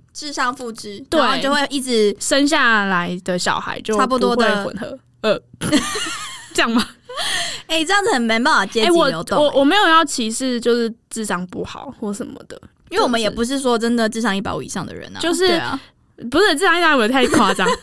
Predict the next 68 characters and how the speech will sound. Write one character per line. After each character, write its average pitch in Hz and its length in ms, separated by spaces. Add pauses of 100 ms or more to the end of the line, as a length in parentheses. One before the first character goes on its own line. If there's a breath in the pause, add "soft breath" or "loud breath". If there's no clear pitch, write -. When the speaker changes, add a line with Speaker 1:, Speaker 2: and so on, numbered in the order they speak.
(140)
Speaker 1:
<laughs> - 320
Speaker 2:
就 403 220
是 403 160
说， 285 320
因 311 180
为 349 140
智 311 180
商 254 200
本 233 120
来 180 140
就 214 180
是 226 220
有 - 160
基 190 280
因 185 240
的 76 240
成 180 220
分 175 260
在， - 120 (400)
所 349 160
以 - 20
如 320 140
果 262 220 (140)
两 190 200
个 208 200
都 254 260
智 269 200
商 226 160
比 190 80
较 190 140
低 185 260
的， - 240 (180)
那 277 200 (100)
确 226 260
实 - 220
有 82 160
可 202 160
能 175 100
生 196 180
出 220 100
来 - 80
的 180 60
小 - 120
孩 160 140
就 202 140
智 196 140
商 190 140
比 87 60
较 104 100 (100)
低 - 200
啊。 - 160 (160)
Speaker 1:
是 - 160
啊， 233 260
是 240 160
啊。 202 260
Speaker 2:
所 403 120
以 359 40
我 285 60
觉 220 80
得 226 80
本 226 100
来 185 80
就 226 100
应 240 80
该 214 120
混 - 240
一 - 100
下。 - 220